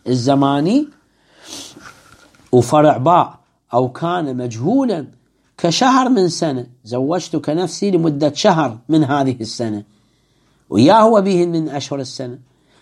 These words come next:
أو يوم من الشهر، هذا المو-، فرع باء. وفرع جيم، أو كان مرددا بين الأقل والأكثر. قلنا الشيء المردد لا فرد له، كشهر أو شهرين، زوجتك ن-،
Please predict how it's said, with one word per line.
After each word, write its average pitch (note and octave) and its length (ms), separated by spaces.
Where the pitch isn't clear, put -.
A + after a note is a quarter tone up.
أو E3 140
يوم A#3 400
من F#3+ 140
الشهر، D3 540
هذا C3+ 220
المو-، D3 440
فرع D#3+ 280
باء. B2+ 340
وفرع G#3 380
جيم، G3+ 340
أو E3+ 160
كان G#3 440
مرددا D4 640
بين C4 220
الأقل G#3+ 520
والأكثر. D#3 600
قلنا G#3 240
الشيء E3+ 300
المردد D3 520
لا G3+ 180
فرد F3+ 300
له، B2 320
كشهر B3+ 560
أو G#3 100
شهرين، D3 420
زوجتك F3+ 680
ن-، D#3 360